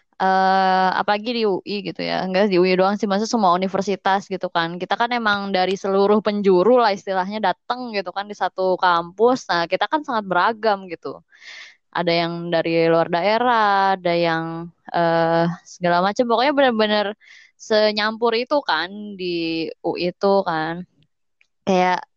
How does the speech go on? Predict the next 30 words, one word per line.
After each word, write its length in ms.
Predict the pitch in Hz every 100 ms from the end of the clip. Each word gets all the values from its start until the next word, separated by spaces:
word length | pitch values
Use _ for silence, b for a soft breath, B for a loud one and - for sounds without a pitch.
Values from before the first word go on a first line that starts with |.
| -
eh, 300 | 190 190 190
beda 400 | 185 202 208 254 262
ketika 240 | 226 214 220
kita 220 | 226 247
di 60 | 208
S 160 | 196 196
M 160 | 190 208
A. 160 | 214
Kalau 120 | 208 196
di 80 | 185
S 160 | 196
M 100 | 190
A 60 | 220
kita 220 | 233 240
cenderung 400 | 254 220 202 202
homogen 560 | 202 185 185 190 220 226
lah. 300 | 240 240 214 -
Kayak 320 | 185 180 185
asalnya 340 | 190 190 233 262
paling 240 | 190 233
dari 160 | 214 190
situ-situ 480 | 196 185 185 180 175
aja. 400 | 160 165 190 208
Paling 220 | 202 196
jauh 180 | 180 208
mana 380 | 214 175 190 214
sih 140 | 240 202
Beji 480 | 165 165 170 220
gitu 220 | 196 - 185
kan. 320 | 185 190